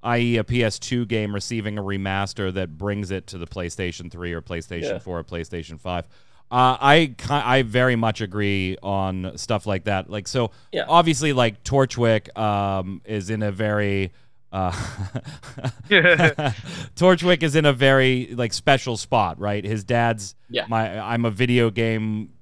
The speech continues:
Speaker 1: system and game collector, and that's a very privileged spot for him to be in, because when I'm like, "Oh, back on the Super Nintendo they did this," and it's like, "Okay, we'll just, you know what, shut up here, let's just pull it out, we'll throw it in, and you can take a look at it."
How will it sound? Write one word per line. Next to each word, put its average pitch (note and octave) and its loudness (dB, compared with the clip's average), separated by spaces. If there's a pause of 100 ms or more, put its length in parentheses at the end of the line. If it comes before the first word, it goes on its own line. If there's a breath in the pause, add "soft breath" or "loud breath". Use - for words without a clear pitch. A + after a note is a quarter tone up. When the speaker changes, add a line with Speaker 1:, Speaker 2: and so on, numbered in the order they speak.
Speaker 1:
system A#2+ -4
and A2 -4
game A2 -4
collector, G2+ -4
and F2 -8
that's G2 -4
a G#2 -4
very G2+ -2 (260 loud breath)
privileged D#3 2
spot C3 0
for B2 -4
him C3 0
to B2 -2
be A2+ 2
in, A2 -2
because A2 -6
when A2+ -6
I'm G#2+ -6
like, A2 -6
"Oh, C#3 4
back A2 -6
on A#2 -10
the A2+ -12
Super A#2 -10
Nintendo A#2+ -2
they G#2+ 0
did G2+ -4
this," D3+ 2
and A2+ -6
it's - -8
like, G#2 -6
"Okay, G#2+ -8
we'll G#2+ -4
just, G#2 -10 (460 soft breath)
you D3+ 0
know D3 8
what, D3 6
shut C3 0
up A2+ 0
here, A#2+ -2
let's A#2+ -2
just - -10
pull A2+ -4
it A2 -2
out, A2 0
we'll A2+ -6
throw A2 -2
it A2 -2
in, G#2+ -2
and G#2 -4
you F#2+ -6
can G2 -10
take G#2+ -8
a - -6
look C3+ -4
at G2 -2
it." E2+ -8